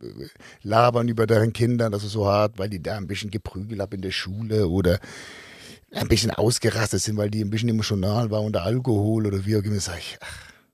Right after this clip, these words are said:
das ist gar nix. Deswegen bin ich auch manchmal emotional zum Weihnachten mit meinen Eltern, ne, weil ich hab die wirklich sehr viel Kopfschmerz besorgt. Ja, aber auf jeden Fall zurück um diese Geschichte.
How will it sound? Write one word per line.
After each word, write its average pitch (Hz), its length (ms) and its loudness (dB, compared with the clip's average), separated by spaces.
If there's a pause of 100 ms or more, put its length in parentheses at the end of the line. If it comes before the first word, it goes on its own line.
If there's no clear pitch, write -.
(240)
das - 180 -6
ist - 280 -8
gar 101 380 -2
nix. - 500 -10 (840)
Deswegen 107 300 0
bin 110 100 0
ich 98 80 2
auch 90 80 2
manchmal 98 300 -2
emotional 104 560 0
zum 98 120 -4
Weihnachten 90 680 2
mit 73 120 -20
meinen 71 180 -12
Eltern, 65 320 -10
ne, 90 100 -10
weil 80 160 -6
ich 76 100 -6
hab 90 140 -8
die 73 160 -4
wirklich 76 380 -6 (240)
sehr 73 200 -10
viel - 160 -20
Kopfschmerz - 460 -14
besorgt. 101 340 -10
Ja, 127 80 -2
aber 156 140 6
auf 151 80 0
jeden 175 100 4
Fall 170 100 2
zurück 165 200 2
um 151 60 0
diese 139 180 0
Geschichte. 123 440 2